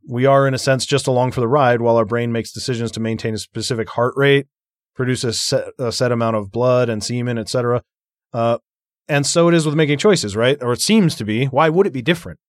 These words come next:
Right? Um, it's just that choices, unlike blood, is done in an area of the body that's charged with the responsibility of gathering information about the world,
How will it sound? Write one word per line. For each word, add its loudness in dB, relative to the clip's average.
Right? -6
Um, -2
it's -2
just 0
that 0
choices, 0
unlike 0
blood, 2
is -4
done -2
in -4
an -4
area 0
of -4
the -6
body 0
that's -6
charged -2
with 0
the 4
responsibility 2
of 0
gathering 2
information 0
about 2
the -2
world, 2